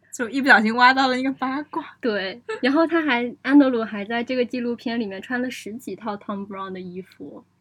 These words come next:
Speaker 1: 哦，是的。
Speaker 2: 都是 Tom Brown，就
Speaker 1: 可能从他衣柜里偷出来的。
Speaker 2: 对，就两个人都比较，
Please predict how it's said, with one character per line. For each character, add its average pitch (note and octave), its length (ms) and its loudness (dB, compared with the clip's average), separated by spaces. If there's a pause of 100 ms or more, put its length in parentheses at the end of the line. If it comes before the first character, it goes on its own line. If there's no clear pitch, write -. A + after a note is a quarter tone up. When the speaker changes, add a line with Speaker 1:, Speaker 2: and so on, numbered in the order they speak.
Speaker 1:
哦， E4 340 0
是 E4 300 -8
的。 C4 260 2
Speaker 2:
都 C4 120 2
是 F#4 120 2
Tom A#3 260 2
Brown， G#3+ 320 -4
就 D4 140 0
Speaker 1:
可 C#4+ 140 6
能 C#4 140 6
从 E4+ 160 2
他 F4 120 4
衣 E4 160 -4
柜 D#4+ 140 0
里 B3+ 80 2
偷 C#4 320 6
出 - 160 0
来 B3 180 4
的。 A#3 120 -4 (100)
Speaker 2:
对， A3+ 520 -2 (280)
就 E4 300 2
两 B3 200 2
个 A#3 80 0
人 C4 180 4
都 D#4+ 180 2 (300)
比 - 80 -10
较， C4 160 2